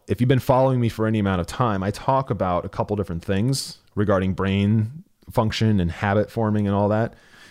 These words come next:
And one of the things I talk about is the relationship between the basal ganglia, which is part of the brain, it's part of the mammal brain specifically,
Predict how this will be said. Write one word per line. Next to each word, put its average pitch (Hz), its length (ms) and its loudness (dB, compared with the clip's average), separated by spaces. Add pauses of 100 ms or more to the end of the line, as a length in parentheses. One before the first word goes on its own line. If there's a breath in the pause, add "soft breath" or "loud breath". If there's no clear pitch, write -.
(140 loud breath)
And 90 440 0
one 104 180 0
of 107 60 0
the 107 60 0
things 104 200 0
I 85 60 0
talk 139 240 0
about 87 340 2
is 85 140 -2
the 85 140 2
relationship 95 720 0
between 90 380 -2
the 85 60 0
basal 107 420 2
ganglia, 104 640 2 (140)
which 95 160 -2
is 92 80 -2
part 87 240 -4
of 78 40 -2
the 78 60 -2
brain, 123 380 -2
it's - 100 -18
part 98 200 0
of 85 40 0
the 71 80 -2
mammal 92 340 0
brain 80 280 -2
specifically, 104 640 -4